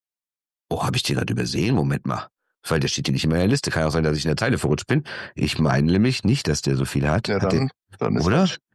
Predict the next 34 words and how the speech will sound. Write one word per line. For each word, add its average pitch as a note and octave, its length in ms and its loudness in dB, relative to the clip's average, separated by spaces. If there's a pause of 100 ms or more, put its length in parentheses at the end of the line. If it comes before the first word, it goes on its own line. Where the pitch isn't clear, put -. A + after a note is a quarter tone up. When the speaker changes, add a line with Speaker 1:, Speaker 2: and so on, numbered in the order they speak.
(640)
Speaker 1:
Das - 220 -4
ist G2 100 -2
bitter, F#2 260 0
weil C#2+ 80 2
da C2+ 60 2
hab E2+ 80 2
ich F2 80 -2
mir - 100 -2
echt - 140 -4
grad, - 280 -4 (260)
hab - 100 -10
ich D#2+ 120 0
so C3 120 0
viel, A2+ 160 -4
doch, G3+ 220 4
Entschuldigung, F3+ 320 2
du D#3+ 60 6
hast C#3+ 120 0
recht, D#3 160 -2
neun C#3+ 160 2
Komma C3 160 0
fünf, C#3 320 0
mein G2 200 0
Fehler. G#2 440 0
Das D2 100 -4
ste-, - 240 -4
steht C3 240 -2
hier, F2+ 220 0
wie A#2 80 4
nicht C#3 100 0
in C#3 60 2
meiner C3 180 4
Liste, F#2+ 380 0
sorry. F2+ 420 0